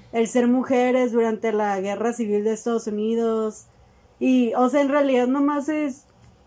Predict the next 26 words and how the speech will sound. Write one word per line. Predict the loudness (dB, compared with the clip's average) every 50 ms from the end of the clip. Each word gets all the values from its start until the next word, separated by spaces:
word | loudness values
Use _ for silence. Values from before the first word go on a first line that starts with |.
| -20 _ _ _ -6 0
eso, | 2 2 2 2 2 0 0
o | 0
sea, | 0 0 2
no, | 2 2 2 0 0
no, | 2 2 2 2 2 4
no | 2 2 2
se | 0 -2
esperen | -4 -2 -2 -2 0 0 0
como | 0 2 0 0 0
que | 0 0
un | 0 2
gran | 0 2 2 2 2
drama, | 2 2 2 2 2 2 0 0 0 0
un | 0 0
gran | 0 0 0 0 0
romance, | 0 0 0 0 0 0 -2 -2 -4 -4 -2 -2 0 0 0 -2
o... | -2 -2 -2 -2 -4 -4 -8 -12 _ -20 _ _ _ _ _ _ _ _ _ -4
o | -2 -2 0
sea, | 0 0
es, | -2 -4 -4
está | -4 -4 -4 0 0 0 2
bonito, | 2 2 0 0 0 -2 0 -2 -2
es | -2 -2
una | -2 -2 -2
historia | -4 -2 -2 -2 0 0 0 0
bonita, | -2 -2 -2 -4 -4 -4 -2 -2 -2